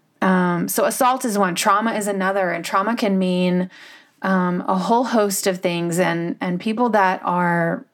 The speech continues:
a whole lot smarter than me <laughs> and are actual professionals in the world of trauma would consider that there are big T traumas and little T traumas. But honestly, little T traumas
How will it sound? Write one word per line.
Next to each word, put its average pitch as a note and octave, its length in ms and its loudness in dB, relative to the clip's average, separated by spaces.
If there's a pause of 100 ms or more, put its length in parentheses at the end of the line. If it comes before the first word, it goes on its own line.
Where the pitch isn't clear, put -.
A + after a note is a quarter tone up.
(100)
a F#3 80 -4
whole C4 320 0
lot G#3+ 200 0
smarter F3+ 340 2
than F3 220 0
me E3 340 -2 (400)
<laughs> - 400 -10
and F3 540 2 (100)
are F3+ 220 0
actual F#3 520 0
professionals F#3 840 0
in F3 80 -4
the E3+ 80 -4
world A3+ 320 0
of G3 120 0
trauma F3 460 0
would F#3 280 -2
consider G3+ 440 0
that G3+ 160 -2
there F3 140 2
are E3+ 120 0
big G3+ 260 -4
T G#3 140 0
traumas F3+ 640 0
and E3+ 400 -4
little F#3+ 240 2
T F#3+ 200 -4
traumas. E3 600 -2 (640)
But G#3+ 200 2
honestly, A#3 520 0
little G#3+ 320 0
T A3 160 -2
traumas F3 720 0